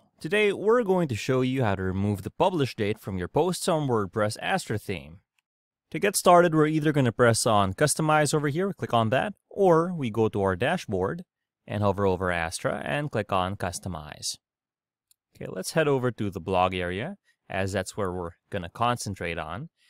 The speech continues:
As you can see here, we have, uh, the author name and the date. So we wanna remove that to keep our content evergreen here, all right? So all we have to do is go down here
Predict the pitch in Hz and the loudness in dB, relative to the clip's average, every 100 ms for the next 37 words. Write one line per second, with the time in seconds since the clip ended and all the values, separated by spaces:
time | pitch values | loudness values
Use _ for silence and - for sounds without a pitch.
0 | _ _ - 214 214 180 214 165 156 151 | _ _ -6 -4 -2 -2 0 0 0 0
1 | 151 147 139 131 127 120 107 120 107 98 | 0 0 0 2 2 0 -2 -2 0 0
2 | 92 - _ _ _ _ _ - 117 131 | -2 -8 _ _ _ _ _ -2 2 4
3 | 147 165 147 151 175 180 - - 110 107 | 4 0 -2 -4 -6 -10 -10 -6 -4 -2
4 | 104 95 90 127 - _ _ _ - - | -4 -4 -2 -4 -4 _ _ _ -20 -20
5 | _ _ _ _ _ _ - 123 113 147 | _ _ _ _ _ _ -4 -2 -2 -4
6 | 190 233 196 147 139 131 127 131 131 - | -2 0 0 2 0 0 0 0 -4 -10
7 | 131 104 95 - 113 104 101 95 - _ | -6 -4 -4 -4 -4 -4 -6 -10 -12 _
8 | _ _ 147 135 101 101 110 139 202 - | _ _ -4 -4 -4 -4 -6 -6 -10 -14
9 | _ _ _ _ _ _ 104 135 214 131 | _ _ _ _ _ _ -10 -10 -8 -4
10 | 117 127 196 _ _ _ - - 156 - | 0 0 -2 _ _ _ -12 -4 -4 -2
11 | 202 247 269 190 143 135 - 104 104 92 | 0 0 0 -2 -2 -2 -6 -6 -4 -4
12 | 127 139 120 104 104 98 90 90 90 92 | -4 -6 -6 -4 -2 0 -2 -2 -4 -6
13 | 87 | -8